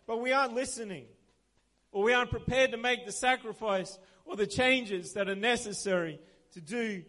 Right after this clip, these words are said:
what God wants us to do. It could, as Sister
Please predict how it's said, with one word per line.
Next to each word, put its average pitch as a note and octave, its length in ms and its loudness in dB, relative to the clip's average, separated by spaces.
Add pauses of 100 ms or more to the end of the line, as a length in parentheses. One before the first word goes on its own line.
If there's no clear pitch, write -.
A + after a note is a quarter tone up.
(260)
what G3 180 -4
God A3+ 280 6
wants A3+ 320 0
us F3 300 -2
to D#3+ 120 -14
do. E3+ 400 -4 (880)
It G3+ 120 -8
could, C4 460 4 (420)
as A3 340 -2
Sister G#3+ 560 -6